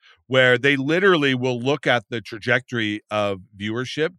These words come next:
on a stand-up special and then determine how to pay somebody for the next one. Like, they, it's down to a algorithmic formula on the stand-up specials. The days of, like,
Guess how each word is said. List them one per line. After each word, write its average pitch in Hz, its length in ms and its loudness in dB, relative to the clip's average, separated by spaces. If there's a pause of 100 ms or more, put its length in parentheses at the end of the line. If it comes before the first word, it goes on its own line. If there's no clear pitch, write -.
(380)
on 117 160 0
a 113 80 -2
stand-up 123 400 -4
special 147 520 -4
and 120 160 -2
then 117 300 -2 (420)
determine 127 680 0 (160)
how 135 560 2 (140)
to 131 100 -10
pay 147 260 0
somebody 110 540 -2 (100)
for - 80 -12
the 117 100 -6
next 165 260 0
one. 76 180 -16 (400)
Like, 117 220 -2
they, 139 240 0
it's 139 180 -4
down 151 440 0
to 147 180 -2
a 123 340 -4 (340)
algorithmic 143 680 0
formula 123 600 -4 (380)
on 113 160 0
the 110 80 -6
stand-up 110 340 -4
specials. 90 380 -12
The 131 120 -6
days 165 440 2
of, 147 180 4
like, 127 320 2